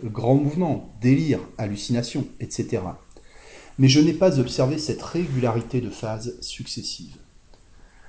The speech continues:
Et je ne crois pas que, en dehors de la salpêtrière, on l'ait observée.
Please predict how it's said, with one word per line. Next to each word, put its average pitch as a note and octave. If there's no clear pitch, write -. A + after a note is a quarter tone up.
Et C3+
je C3
ne C#3+
crois -
pas F#3
que, G#2+
en G#2
dehors C3
de A#2
la G#2+
salpêtrière, C3+
on G#2+
l'ait A2+
observée. F#2+